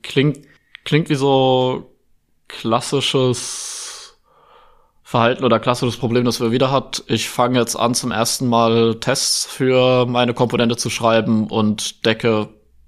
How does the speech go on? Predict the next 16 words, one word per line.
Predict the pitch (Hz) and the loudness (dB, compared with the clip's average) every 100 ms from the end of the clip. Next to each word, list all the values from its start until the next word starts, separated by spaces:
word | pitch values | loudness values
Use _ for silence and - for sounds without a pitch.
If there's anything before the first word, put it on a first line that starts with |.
| - | -20
quasi | - 110 107 113 | -4 0 0 0
sofort | 117 104 113 110 107 107 - - - _ | -4 -4 2 2 0 -4 -6 -6 -10 _
fundamentale | - - 110 104 107 110 104 107 107 104 | -10 -4 -2 -2 -4 0 0 2 0 0
Designprobleme | 101 104 95 104 117 104 104 101 | -4 -4 -4 -4 -6 -2 -2 -2
auf. | 101 104 - _ - - - - - | -2 -4 -8 _ -20 -20 -20 -20 -14
Oder | - 117 | -4 0
halt | 110 | 2
in | 107 | 2
dem | 113 | 0
Fall | 113 117 | 2 2
auch | 107 | 2
noch | 110 107 | 0 -2
irgendwie | 113 107 107 | -4 -2 -4
so, | 107 110 110 110 107 - | -4 -4 -6 -6 -8 -8
dass | 110 117 | -8 -6
ja | - - | -4 -4